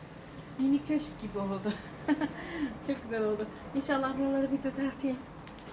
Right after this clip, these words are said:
Tuvalet çöplerini de dökeyim. Sonra size döneyim canlarım, şekerlerim, ballarım. Valla ikindiye kıldım, aklıma düştü.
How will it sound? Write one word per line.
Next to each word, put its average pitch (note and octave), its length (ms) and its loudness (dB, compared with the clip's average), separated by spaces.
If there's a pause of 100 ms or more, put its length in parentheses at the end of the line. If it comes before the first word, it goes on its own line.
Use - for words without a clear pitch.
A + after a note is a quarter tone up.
(320)
Tuvalet C4 340 2
çöplerini C4 460 8
de A3+ 100 -2
dökeyim. C4 420 6 (800)
Sonra B3+ 320 10
size C4+ 320 8
döneyim A3+ 420 12
canlarım, G#3+ 540 8
şekerlerim, A3 720 2
ballarım. G3 320 4 (840)
Valla A#3+ 140 8
ikindiye B3 540 8
kıldım, C4 540 8
aklıma B3+ 440 6
düştü. C#4+ 380 2